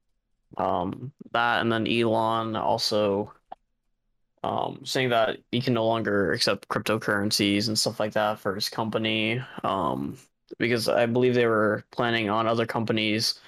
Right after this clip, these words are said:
buying into cryptocurrency, with Elon Musk taking that step. So I think that also hurt as well.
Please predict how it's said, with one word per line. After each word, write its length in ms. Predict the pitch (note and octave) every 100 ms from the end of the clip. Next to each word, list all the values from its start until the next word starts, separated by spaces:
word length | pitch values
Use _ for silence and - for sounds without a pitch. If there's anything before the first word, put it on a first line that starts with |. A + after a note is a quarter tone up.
| _ _ _ -
buying 280 | B2 A#2+ B2
into 260 | A#2+ A#2+
cryptocurrency, 720 | A2 A2+ A2+ A2+ A#2 A2 A2
with 140 | A2 A2+
Elon 300 | A2+ A#2 A2+
Musk 260 | A2 A#2 -
taking 220 | G#2+ G#2
that 160 | F#2
step. 420 | - - G#2+ G#2 - _
So 520 | - - G#2+ F#2+ A#2 - -
I 60 |
think 180 | A#2 G#2+
that 160 | A#2 E2+
also 320 | A#2 - A#2
hurt 200 | A2+ A2
as 180 | A2+ -
well. 340 | A2+ A2+ C3